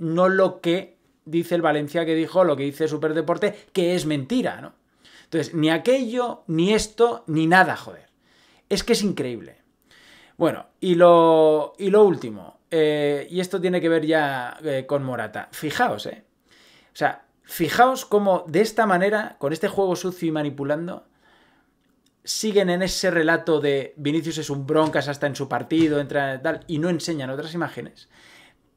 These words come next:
Pero con tal de salvar a Morata y con tal de meterse con el Bernabéu, por lo de ayer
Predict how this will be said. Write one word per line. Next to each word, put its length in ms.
Pero 260
con 220
tal 200
de 100
salvar 640
a 140
Morata 540
y 120
con 240
tal 200
de 80
meterse 400
con 160
el 120
Bernabéu, 640
por 140
lo 160
de 120
ayer 340